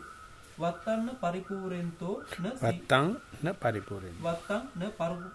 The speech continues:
Speaker 1: පරිපූර්ෙන්තෝ න සීලං පරිපූර්ති යනාදී ධර්මයන් සිහි කොට තේර මජ්ක්‍ධිම නවක හැම භික්ෂූන්ම කුඩු මහත් සියලු වත් පිළිවෙත් හොඳින් දැනුගෙන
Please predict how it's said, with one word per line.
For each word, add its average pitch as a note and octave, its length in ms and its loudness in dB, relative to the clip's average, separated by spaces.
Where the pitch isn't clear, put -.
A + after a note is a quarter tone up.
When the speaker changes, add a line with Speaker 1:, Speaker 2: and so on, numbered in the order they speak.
Speaker 1:
පරිපූර්ෙන්තෝ E3+ 880 0
න G#3+ 200 0
සීලං F3+ 520 0
පරිපූර්ති D#3+ 720 -2
යනාදී A3 460 2
ධර්මයන් F3 460 0
සිහි F3 240 -2
කොට D#3 240 -2
තේර F3 340 0
මජ්ක්‍ධිම D#3+ 500 0
නවක F3 500 2
හැම F3 260 -2
භික්ෂූන්ම F3+ 640 -2
කුඩු F#3+ 240 -2
මහත් F#3+ 340 0
සියලු G#3 340 -2
වත් F3 220 2
පිළිවෙත් D#3+ 420 -2
හොඳින් G3+ 380 0
දැනුගෙන E3+ 480 0